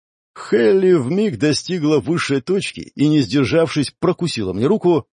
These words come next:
которой я придерживал ей рот. Тут же, поняв, что натворила, она вздумала прервать процесс. Но в этот момент уже у меня подкатило. Пришлось навалиться сверху так, что затрещал стол, и тем её обездвижить, пока самого охватила сладостная судорога.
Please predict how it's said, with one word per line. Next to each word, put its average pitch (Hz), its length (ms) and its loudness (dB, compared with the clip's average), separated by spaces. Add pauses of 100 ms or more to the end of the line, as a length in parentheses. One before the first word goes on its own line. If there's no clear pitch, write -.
которой 233 360 -2
я 160 140 0
придерживал 123 600 -2
ей 113 180 -2
рот. - 260 -12 (600)
Тут 175 220 0
же, 120 180 -2
поняв, 127 400 0
что 117 140 -4
натворила, 110 520 -2
она 82 140 -4
вздумала 123 380 -2
прервать 180 360 -2
процесс. - 500 -6 (300)
Но 202 360 2
в 156 120 0
этот 214 300 2
момент 202 400 2
уже 151 220 2
у 208 100 4
меня 147 300 2
подкатило. - 600 -8 (260)
Пришлось 170 480 2
навалиться 131 440 0
сверху 135 440 -2
так, 151 260 0
что - 160 -4
затрещал 135 560 -2
стол, 160 460 0
и 98 80 -12
тем 113 260 -2
её 117 140 2
обездвижить, 160 600 -2
пока 120 360 -2
самого 151 460 0
охватила 135 640 -2
сладостная 131 560 -2
судорога. - 560 -8